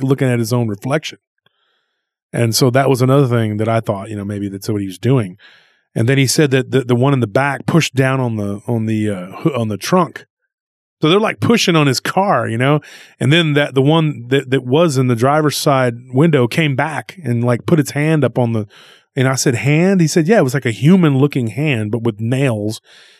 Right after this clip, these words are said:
He said it just looked like a, like a Neanderthal bred with a gorilla. Like, you know, there's no way to describe it. Like a really furry, reddish-haired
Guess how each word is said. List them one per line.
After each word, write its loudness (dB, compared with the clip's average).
He 2
said 4
it 4
just 0
looked 2
like 2
a, 2
like 0
a 2
Neanderthal 2
bred 0
with 0
a 2
gorilla. 0
Like, -2
you -2
know, 2
there's 2
no 4
way 6
to 2
describe -4
it. -14
Like -4
a -4
really 2
furry, 2
reddish-haired 2